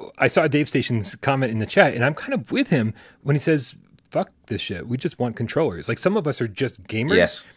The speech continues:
Speaker 1: And, like, we're fine with controllers for the rest of our lives, you know? It's like some people want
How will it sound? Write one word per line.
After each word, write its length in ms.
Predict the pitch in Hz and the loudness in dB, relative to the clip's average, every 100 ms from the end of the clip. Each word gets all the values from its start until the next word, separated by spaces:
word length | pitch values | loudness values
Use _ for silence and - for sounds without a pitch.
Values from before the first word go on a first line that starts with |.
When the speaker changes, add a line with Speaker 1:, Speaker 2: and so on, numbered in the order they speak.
| _ _ | _ _
Speaker 1:
And, 160 | 139 135 | 2 4
like, 160 | 127 104 | 4 2
we're 160 | 156 | -2
fine 300 | - 147 143 | 0 -2 -2
with 100 | 117 | -4
controllers 400 | 131 113 120 113 | -4 -4 -4 -6
for 80 | 107 | -8
the 80 | 95 | -6
rest 240 | 127 127 | -6 -4
of 60 | 127 | -4
our 120 | 117 | -4
lives, 320 | 107 - 82 | -6 -8 -8
you 60 | 104 | -6
know? 160 | 104 | -4
It's 100 | 104 | -4
like 120 | 107 95 | -4 -4
some 120 | 120 | -8
people 200 | 113 117 | -8 -8
want 260 | 98 104 | -6 -8